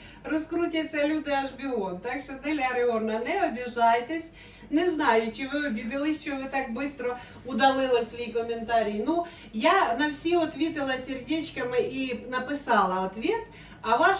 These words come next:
я оставила, тому що я знала, що я буду його озвучувати в ефірі. Із-за того я тільки вам не відповіла, криві, із-за того я тільки вам не відповіла напряму.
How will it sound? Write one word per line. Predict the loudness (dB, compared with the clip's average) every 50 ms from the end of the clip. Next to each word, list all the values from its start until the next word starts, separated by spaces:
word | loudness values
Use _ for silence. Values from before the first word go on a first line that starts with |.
| 0
я | 0 0 0
оставила, | -2 -2 -2 2 2 2 4 4 2 2
тому | 0 -2 -4 -6 -4 -4 -2 -2 -2
що | -4 -4
я | -4 -2 -2 -2 -2
знала, | 0 0 2 2 4 4 2
що | 2 0 -4
я | -6 -4
буду | -4 -4 -4 -2 -2 -2
його | -2 -2 -2 -2 -2 -2 -2 -2 -4 -8 -12 -8 -4
озвучувати | -2 -2 0 0 2 2 0 0 -2 -4 -4 -4 -6 -4
в | -4 -4
ефірі. | -4 -4 -4 -4 -2 0 0 0 -2
Із-за | -4 -2 0 2 2
того | 2 2 2 2 4 4
я | 2 2 0
тільки | 0 0 0 0 0 -2
вам | -2 -2 0 0 0 0
не | 2 4 4 2
відповіла, | 2 0 -2 -2 0 0 2 2 2 2 2 0 -6 -14 -20 -20 -20 -20 -20 -20 -20 -20 -14 -10
криві, | -6 -4 -4 -2 -4 -4 -6 -10 -14 -20 -20 -20 -20 -14 -10
із-за | -8 -4 -4 -2 0
того | 2 2 2 4 4
я | 2 2
тільки | 0 -2 -4 -4 -4 -4
вам | -4 -2 -2 -2
не | -2 -2
відповіла | -2 -4 -4 -4 -6 -4 -4 -4 -2 0 2
напряму. | 2 2 2 2 0 -2 0 0 -2 -2 -4 -8